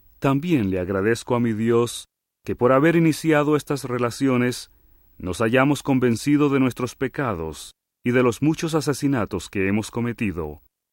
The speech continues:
Y también le doy gracias a mi Dios, sí, a mi gran Dios,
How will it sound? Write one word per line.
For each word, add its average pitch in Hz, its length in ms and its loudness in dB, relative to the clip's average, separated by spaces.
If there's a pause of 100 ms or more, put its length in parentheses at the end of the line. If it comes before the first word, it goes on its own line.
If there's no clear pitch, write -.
(500)
Y 87 120 -8
también 139 440 0
le 160 100 -2
doy 147 200 0
gracias 120 480 -2
a 113 80 -4
mi 113 100 -2
Dios, 90 580 -6 (420)
sí, 107 500 -2 (340)
a 82 120 -4
mi 90 180 -2
gran 135 320 0
Dios, 82 560 -4